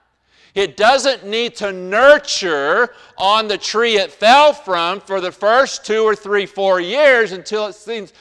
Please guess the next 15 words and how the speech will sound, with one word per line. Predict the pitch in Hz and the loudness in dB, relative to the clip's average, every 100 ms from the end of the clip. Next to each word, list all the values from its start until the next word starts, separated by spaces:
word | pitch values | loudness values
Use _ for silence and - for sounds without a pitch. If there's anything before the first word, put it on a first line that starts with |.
| _ | _
strong | - - 196 240 302 285 | -16 -10 -2 2 2 0
enough | 208 185 196 | -4 -4 -4
to | - 170 | -6 -4
cut | - 233 170 | 2 2 2
the | 202 185 - - | -6 -8 -12 -8
umbilical | 175 175 151 247 294 277 - 214 202 185 - | -8 -8 -2 2 4 2 4 4 4 0 -10
roots | 160 196 185 240 247 - - _ | 0 2 2 0 -2 -14 -16 _
and | 170 196 | -6 -6
become | 180 196 220 220 | -6 -4 -2 -2
its | 226 208 | -4 -2
own | 208 208 | -4 -4
tree. | - 262 311 226 135 _ - | -8 -2 0 -2 -4 _ 2
Everything | 240 320 285 269 269 | 4 4 2 0 0
is | 262 | -8
there. | 185 285 302 262 165 | -2 2 2 2 -2